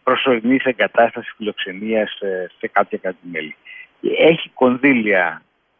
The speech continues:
όλο αυτό. Δεν είναι όλο το σχέδιο της Ευρωπαϊκής Ένωσης για τη μετανάστευση.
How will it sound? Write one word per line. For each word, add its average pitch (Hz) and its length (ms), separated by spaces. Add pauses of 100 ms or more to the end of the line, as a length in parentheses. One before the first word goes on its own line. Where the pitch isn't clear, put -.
όλο 120 300
αυτό. 165 460 (600)
Δεν 180 280
είναι 170 220
όλο 120 380
το 95 140
σχέδιο 98 460
της - 160
Ευρωπαϊκής 98 560
Ένωσης 101 440
για 92 100
τη 85 60
μετανάστευση. 98 760